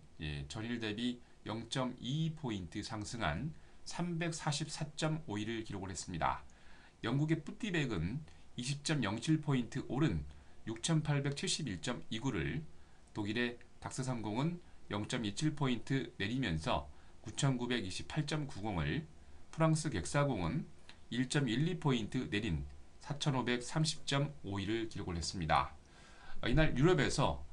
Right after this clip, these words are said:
예, 비엠더블유, 폭스바겐 등 자동차 관련주들은 강세를 보였고요. 어, 이날 특이하게도 비엔피 바리바가,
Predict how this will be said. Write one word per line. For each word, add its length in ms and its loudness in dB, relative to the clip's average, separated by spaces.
예, 140 0
비엠더블유, 760 2
폭스바겐 640 0
등 300 0
자동차 520 0
관련주들은 880 0
강세를 520 -2
보였고요. 680 2
어, 140 0
이날 300 4
특이하게도 960 0
비엔피 480 2
바리바가, 760 4